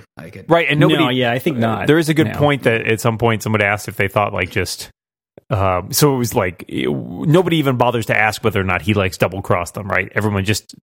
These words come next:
Speaker 2: sort of runs with the fact that this is all Chase.
Speaker 3: Mm-hmm.
Speaker 2: So
Speaker 3: Yeah.
Speaker 1: Yeah. Well,
Speaker 2: Yeah.
Speaker 1: also, uh, what I love about this episode is it's, like, immediate mode.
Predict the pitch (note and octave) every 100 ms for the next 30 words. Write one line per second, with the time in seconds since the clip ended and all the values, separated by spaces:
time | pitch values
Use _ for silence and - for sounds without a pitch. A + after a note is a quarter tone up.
0 | - - A#2+ F2+ G#2+ G2 G2+ F#2+ G#2 F#2+
1 | G2 - G2 G2 F#2 F2 - B2+ C#3 A2
2 | A2+ A#2 A2+ G2+ G2 - _ A#2 G#2 G2
3 | _ _ - - - _ - A2 C3+ D3+
4 | F#2+ F#2+ F#2 - G#2 G2+ G2+ G#2+ G#2+ G#2+
5 | G2+ F2 D#2 - - F2+ - C#2+ - F2
6 | F2 - _ - - F#2+ D#2 - - G#2
7 | G2 F#2 E2+ D2 C#2